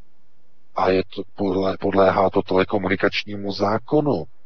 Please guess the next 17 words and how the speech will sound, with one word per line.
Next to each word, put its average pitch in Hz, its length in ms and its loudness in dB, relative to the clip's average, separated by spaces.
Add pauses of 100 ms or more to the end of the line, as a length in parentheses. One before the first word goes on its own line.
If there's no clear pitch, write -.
ta 92 100 -4
frekvence. 80 640 -2 (600)
Jakmile 104 340 6
tam 110 200 4
pustíte 127 600 -2
něco, 110 320 0
co - 180 4
je 104 60 6
proti 107 340 2
režimu, 110 560 4 (360)
začne 104 580 2
správní 104 540 4
řízení 104 580 -6
a - 100 -6
frekvenci 101 540 0
vám 107 260 4
vezmou. 120 380 -2